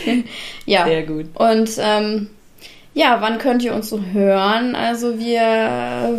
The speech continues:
Speaker 2: wollen immer so montags releasen, alle zwei Wochen. Und, ähm,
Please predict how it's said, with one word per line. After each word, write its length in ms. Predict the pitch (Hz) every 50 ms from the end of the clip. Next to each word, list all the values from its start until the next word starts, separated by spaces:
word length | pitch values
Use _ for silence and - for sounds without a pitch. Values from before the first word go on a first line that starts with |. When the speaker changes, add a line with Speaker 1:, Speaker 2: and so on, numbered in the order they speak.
| 214 208
Speaker 2:
wollen 380 | 226 233 233 233 240 240 233
immer 280 | 226 220 233 233 240 240
so 260 | 233 240 262 262 254
montags 600 | 247 247 247 262 262 262 - 277 277 262 - -
releasen, 880 | 247 240 247 254 254 247 247 254 254 240 254 262 254 254 254 254 247 240 -
alle 260 | - - 214 220 233 233
zwei 320 | - - 220 208 208 202
Wochen. 520 | 196 190 190 196 226 220 208 214 220 220 220 - - - - - - - - - - -
Und, 540 | - - 214 208 208 208 208 208 208 - -
ähm, 720 | 233 220 208 208 202 202 196 202 202 202 202 202 208 208